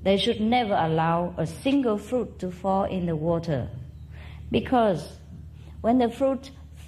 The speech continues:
uh, falls in the water, the currents will carry them downstream. And then if any human beings happen to see the fruit so delicious and golden like this,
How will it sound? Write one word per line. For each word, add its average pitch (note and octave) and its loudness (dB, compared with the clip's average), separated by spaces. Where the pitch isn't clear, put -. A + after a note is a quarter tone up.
uh, F#3 4
falls A#3 0
in A#3 -2
the G#3 0
water, B3 -2
the G3 -2
currents G3+ 2
will F#3+ 0
carry G#3 2
them F#3 0
downstream. F#3 -2
And F3+ 4
then A#3+ 4
if B3+ 0
any A3+ 2
human A3 0
beings F3+ 0
happen F#3+ -2
to E3 -4
see F3 -2
the D#3 0
fruit G3 0
so E3+ -2
delicious E3+ 2
and C#3+ 0
golden D#3 2
like B2+ -2
this, C#3+ 0